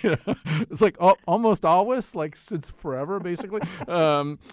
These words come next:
Speaker 2: and then reflecting on the record number of black people and women in the new Congress, he added, "You could look over there and think the Democratic Party is no country for white men." Um,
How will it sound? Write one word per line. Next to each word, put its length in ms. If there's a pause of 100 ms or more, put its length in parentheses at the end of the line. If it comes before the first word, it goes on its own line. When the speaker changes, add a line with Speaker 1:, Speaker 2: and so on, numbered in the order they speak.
Speaker 2:
and 120
then 120
reflecting 360
on 120
the 80
record 240
number 200
of 120
black 240
people 260
and 100
women 240
in 100
the 60
new 140
Congress, 440
he 120
added, 400 (220)
"You 100
could 140
look 140
over 220
there 300
and 180
think 200
the 80
Democratic 560
Party 320
is 280
no 220
country 420
for 240
white 280
men." 320 (600)
Um, 480